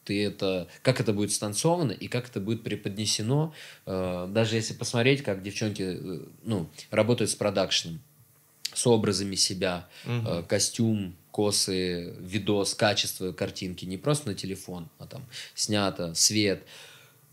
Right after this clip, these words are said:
Speaker 1: И фигачат, фигачат, фигачат это в массы, и хочешь не хочешь, это то, что это сейчас модно, и там и музыка, и, э,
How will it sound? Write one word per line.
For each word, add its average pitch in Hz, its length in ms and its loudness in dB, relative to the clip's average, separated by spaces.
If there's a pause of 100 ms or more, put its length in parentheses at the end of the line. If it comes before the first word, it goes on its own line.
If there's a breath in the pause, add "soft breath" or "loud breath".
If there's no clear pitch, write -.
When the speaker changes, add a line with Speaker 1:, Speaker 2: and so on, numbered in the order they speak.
(340)
Speaker 1:
И 185 140 4
фигачат, 170 480 6
фигачат, 135 400 4
фигачат 123 420 4
это 107 160 0
в 104 40 0
массы, 113 580 4
и 95 1080 0
хочешь - 300 2
не 107 60 -4
хочешь, 143 300 4
это 107 320 0 (880 loud breath)
то, 160 120 10
что 160 160 8
это 156 140 4
сейчас - 340 6
модно, 165 560 4
и 110 120 0
там 95 240 -2
и - 20 0
музыка, 135 500 4
и, 90 680 0
э, 82 500 -8